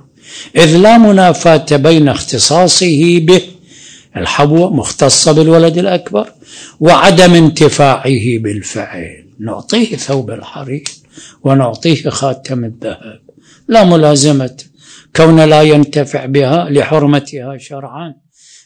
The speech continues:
إذا نمنعه من الحبوة، لا، هاي مختصاته نعطيه إياه. إذ لا منافاة بين اختصاصه به، بالحبوة،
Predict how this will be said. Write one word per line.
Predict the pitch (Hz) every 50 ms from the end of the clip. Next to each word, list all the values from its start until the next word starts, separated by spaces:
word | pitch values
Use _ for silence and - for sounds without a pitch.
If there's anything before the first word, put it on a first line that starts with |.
| _ 165
إذا | 160 151 160 156
نمنعه | 160 156 151 151 147 147 147 151 143 139 143 147 135 135 151 151
من | 147 147 147 147
الحبوة، | 143 143 143 - _ 151 147 143 156 160 175 180
لا، | 214 240
هاي | 196 165 160 196 233 226
مختصاته | 196 180 - - - 196 170 - - - 254 196 - - - 90 - - -
نعطيه | - 170 175 - 180 180
إياه. | 175 185 240 285 - - - _ _ - - - - - - - - - - - - - - - - - - - - 180
إذ | 170 165 180 208
لا | 240 247
منافاة | 233 214 208 196 190 180 165 - - 185 175 165 - - 170
بين | 156 151 160 160 151 151
اختصاصه | 131 - - - 156 131 - 165 156 151 135 - - 143 123 117 123 127 120
به، | 117 123 170 202 202 - _ _ _ _ _ _ _ _ _ _
بالحبوة، | - - 98 - - - - 131 127 131 147 -